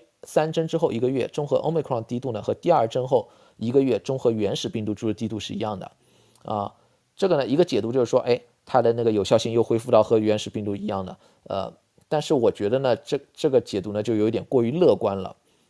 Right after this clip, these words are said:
呃，为什么呢？呃，一个呢，是因为这些检测的第三针呢，是在抗体的高峰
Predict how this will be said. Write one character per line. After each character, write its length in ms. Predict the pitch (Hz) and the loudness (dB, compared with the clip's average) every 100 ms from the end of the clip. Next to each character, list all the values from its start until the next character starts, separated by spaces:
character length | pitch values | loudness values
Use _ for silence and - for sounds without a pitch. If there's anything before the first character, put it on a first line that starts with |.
| - | -6
呃， 200 | 107 101 | -4 0
为 160 | 170 | 0
什 160 | 160 113 | 0 -2
么 80 | 104 | -2
呢？ 240 | 101 90 _ _ | -2 -4 _ _
呃， 220 | - 104 101 | -4 -4 -2
一 100 | 127 | -2
个 120 | 180 | 0
呢， 100 | 147 | 0
是 140 | - | -2
因 100 | 147 | -4
为 80 | 139 | -2
这 100 | 139 | -2
些 120 | 143 147 | -2 -2
检 200 | 113 85 | -2 -4
测 140 | 135 | -2
的 60 | 120 | -2
第 100 | 120 | 0
三 180 | 123 117 | -2 -2
针 120 | 117 | -4
呢， 80 | 107 | -4
是 120 | 127 | 0
在 100 | 117 | 0
抗 220 | - 139 | 0 -6
体 100 | 104 | -6
的 80 | 85 | -6
高 220 | - 104 | 0 0
峰 260 | 104 101 | 0 -6